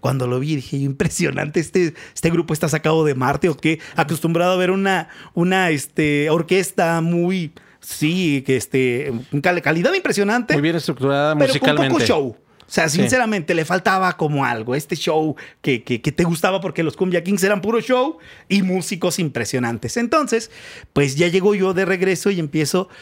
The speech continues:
Speaker 1: pues, a escuchar más otra vez ahora otras bandas acá en el pueblo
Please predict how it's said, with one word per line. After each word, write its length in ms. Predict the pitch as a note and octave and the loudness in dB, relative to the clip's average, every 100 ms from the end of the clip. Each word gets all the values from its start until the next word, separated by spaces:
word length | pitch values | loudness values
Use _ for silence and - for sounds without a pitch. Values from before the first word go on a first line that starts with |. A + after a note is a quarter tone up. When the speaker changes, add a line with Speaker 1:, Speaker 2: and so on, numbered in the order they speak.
| - | -18
Speaker 1:
pues, 180 | - C#3+ | -4 -2
a 40 | D3 | -2
escuchar 500 | - D#3+ E3 D3+ D3+ | -2 0 2 2 2
más 280 | D#3 C3+ C#3 | 0 -2 -4
otra 200 | C#3+ D3 | -4 0
vez 200 | D3+ C3 | 0 2
ahora 260 | C#3 C#3 | 0 0
otras 240 | C3 B2+ B2 | 0 -2 2
bandas 540 | F3+ F#3+ F3+ F#3 - | 2 2 -2 -4 -6
acá 320 | A#2 - A2+ A2 | -12 -6 -4 -4
en 280 | - D3 C3+ | -4 -2 -2
el 100 | C#3+ | 0
pueblo 380 | G3 F3+ F#3 | 0 0 -2